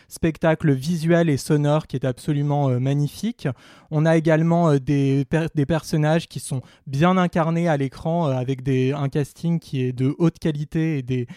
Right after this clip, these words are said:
des acteurs qui sont très bons. Et, euh, je trouve que, euh, bien sûr, il y a des modifications par rapport à, à l'œuvre originale, on en parlera un petit peu plus tard, mais beaucoup de ces modifications-là, finalement, se justifient. On peut être en désaccord avec celles-ci, mais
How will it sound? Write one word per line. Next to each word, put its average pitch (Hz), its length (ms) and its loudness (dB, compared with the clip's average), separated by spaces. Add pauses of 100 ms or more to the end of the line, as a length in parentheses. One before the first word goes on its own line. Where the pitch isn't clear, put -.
(280)
des 143 160 -2
acteurs 160 360 0
qui - 120 -12
sont 143 200 -2
très - 180 -2
bons. 156 220 -2 (500)
Et, 185 280 6
euh, 143 160 6
je 143 140 2
trouve - 380 -4
que, 185 420 4
euh, 139 180 0
bien 160 240 0
sûr, 220 280 -6
il 180 100 -2
y 151 80 2
a 143 60 2
des 135 100 0
modifications 175 840 -2
par 151 140 -4
rapport 139 340 -2
à, 131 140 -4 (220)
à 143 120 -2
l'œuvre 147 280 4
originale, 147 460 0
on 147 100 -2
en 131 100 -2
parlera 143 360 -2
un 147 100 -2
petit - 140 -12
peu 151 120 -4
plus - 200 -10
tard, 165 260 -4 (320)
mais 151 140 2
beaucoup 202 240 0
de - 60 -8
ces - 160 0
modifications-là, 170 920 0 (220)
finalement, 180 420 0
se 190 160 2
justifient. 156 640 -6
On 139 100 -2
peut 175 260 4
être 147 240 0
en 139 60 0
désaccord 165 460 0
avec 165 220 0
celles-ci, 180 440 -4
mais 175 200 2